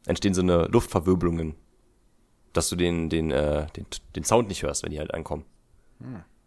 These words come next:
Speaker 1: Also können die damit halt geräuschlos gleiten.
Speaker 2: Okay,
Speaker 1: Und
Speaker 2: ja,
Speaker 1: damit
Speaker 2: das hätte
Speaker 1: können
Speaker 2: ich
Speaker 1: sie halt
Speaker 2: nicht
Speaker 1: in die
Speaker 2: gedacht.
Speaker 1: Mäuse fangen.
Speaker 2: Das hätte ich jetzt tatsächlich nicht gedacht.
Speaker 1: Und das ist bei Eulen tatsächlich so ein Einzelfall. Also, es haben wirklich nur Eulen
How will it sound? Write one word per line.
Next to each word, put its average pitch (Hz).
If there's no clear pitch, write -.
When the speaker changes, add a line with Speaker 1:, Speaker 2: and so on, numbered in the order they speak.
Speaker 1:
Also 92
können 85
die 85
damit 87
halt 90
geräuschlos 92
gleiten. -
Speaker 2:
Okay, 127
Speaker 1:
Und 98
Speaker 2:
ja, -
Speaker 1:
damit 139
Speaker 2:
das 170
hätte -
Speaker 1:
können -
Speaker 2:
ich -
Speaker 1:
sie -
halt 180
Speaker 2:
nicht -
Speaker 1:
in 170
die 107
Speaker 2:
gedacht. 98
Speaker 1:
Mäuse 87
fangen. 78
Speaker 2:
Das 131
hätte 165
ich -
jetzt 151
tatsächlich 139
nicht 135
gedacht. 104
Speaker 1:
Und 92
das 92
ist -
bei 107
Eulen 101
tatsächlich 101
so 90
ein 87
Einzelfall. 87
Also, 73
es 78
haben 90
wirklich 98
nur 95
Eulen 85